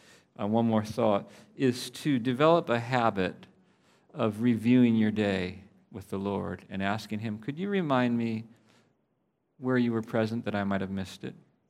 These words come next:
And you review your day. You might do this twice a day. You might do this every hour and set your clock,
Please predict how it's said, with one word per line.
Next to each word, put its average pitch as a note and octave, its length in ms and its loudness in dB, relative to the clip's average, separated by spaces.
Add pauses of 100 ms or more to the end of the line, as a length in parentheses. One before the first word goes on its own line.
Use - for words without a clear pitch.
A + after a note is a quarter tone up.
(520)
And C3 240 -2
you B2 280 0
review B2+ 420 2
your G#3 220 2
day. A#2 600 -2 (180)
You D#3+ 120 -6
might A3 220 4
do G#3 120 0
this F#3+ 300 2
twice - 340 2
a - 40 -6
day. F#2 120 2
You G2 120 2
might B2 260 2
do B2 80 0
this G#2 200 -2
every G2 280 2
hour G#2 300 4
and F#2 120 -6
set - 180 -6
your - 100 -10
clock, - 380 -2